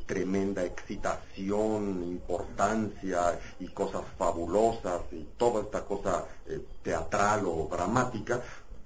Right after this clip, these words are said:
Si somos este tipo de personas, pues entonces para nosotros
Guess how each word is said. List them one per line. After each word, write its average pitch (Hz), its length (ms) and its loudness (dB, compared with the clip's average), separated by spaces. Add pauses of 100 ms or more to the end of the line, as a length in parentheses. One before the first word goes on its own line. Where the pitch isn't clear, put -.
(180)
Si 101 120 -2
somos 123 420 6
este 101 220 2
tipo 101 340 2
de 98 80 4
personas, 113 520 2 (100)
pues 95 160 0
entonces 80 440 -2
para 82 280 0
nosotros 92 560 0